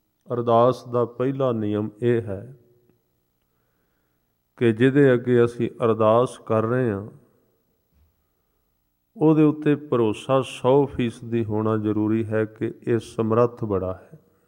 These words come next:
ਇਹਦੇ ਵਿੱਚ ਸ਼ਕਤੀ ਬੜੀ ਹੈ। ਇਹ ਪਹਿਲੀ ਪੌੜੀ ਹੈ ਵਿਸ਼ਵਾਸ ਦੀ। ਜੇ ਉਹ ਕਿਤੇ ਨਾ ਕਿਤੇ ਅੰਦਰ ਇਹ ਮਨ ਵਿੱਚ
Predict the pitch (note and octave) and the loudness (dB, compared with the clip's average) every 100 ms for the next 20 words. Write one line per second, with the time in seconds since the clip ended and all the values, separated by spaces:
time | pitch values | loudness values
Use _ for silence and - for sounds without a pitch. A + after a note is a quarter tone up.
0 | _ _ _ _ _ _ _ C3 A#2+ A#2+ | _ _ _ _ _ _ _ -2 2 2
1 | A2+ A2 - - A2+ - B2 A2+ G#2 G2+ | 0 -6 -10 -4 -4 -4 -10 -8 -6 -8
2 | G#2 - _ _ _ _ _ _ _ _ | -10 -14 _ _ _ _ _ _ _ _
3 | _ _ _ _ _ _ _ C3+ C3+ - | _ _ _ _ _ _ _ -2 0 0
4 | D3+ D3+ C#3 B2 A#2 A2 A2 G#2 G#2 G#2 | 2 2 -2 0 0 2 -2 -2 -4 -6
5 | G#2 - G#2 G#2 G#2+ - G#2+ G#2 - _ | -10 -4 0 2 0 -6 -10 -10 -18 _
6 | _ _ _ _ _ _ _ _ _ _ | _ _ _ _ _ _ _ _ _ _
7 | _ _ _ _ _ _ _ _ _ _ | _ _ _ _ _ _ _ _ _ _
8 | _ _ _ _ _ _ _ A#2 D#3 D#3+ | _ _ _ _ _ _ _ 2 4 4
9 | D#3 C#3+ D#3+ D#3+ D#3+ D#3 D3 - C#3+ C3+ | 2 0 2 4 2 2 -4 0 2 2
10 | C3+ C3+ - - C3+ C3 A2+ A2 B2 B2+ | 0 0 -2 -4 -2 0 2 0 0 -4
11 | C3 - - | -6 -10 -18